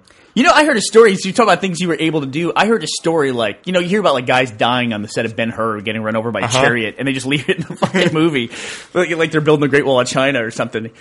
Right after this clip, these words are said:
Speaker 1: But I heard, too, that, um, the original Black Stallion movies, which, Michael, Black Stallion, another horse movie here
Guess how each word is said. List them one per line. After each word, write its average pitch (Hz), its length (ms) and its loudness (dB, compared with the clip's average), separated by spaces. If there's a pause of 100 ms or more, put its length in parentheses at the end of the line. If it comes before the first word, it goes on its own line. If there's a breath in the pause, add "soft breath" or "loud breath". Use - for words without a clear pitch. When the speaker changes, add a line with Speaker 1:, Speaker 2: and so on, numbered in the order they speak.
(280 soft breath)
Speaker 1:
But 185 120 8
I 240 100 6
heard, 302 240 -2
too, 269 140 0
that, 185 220 0
um, 135 500 2 (220)
the 160 100 2
original 175 400 2
Black 139 320 2
Stallion 151 500 0
movies, 90 400 -8
which, - 460 -8
Michael, 101 420 -8 (120)
Black 92 200 -8
Stallion, 127 400 -4 (160)
another 117 220 -2
horse 156 240 -2
movie 104 180 -4
here 92 300 -10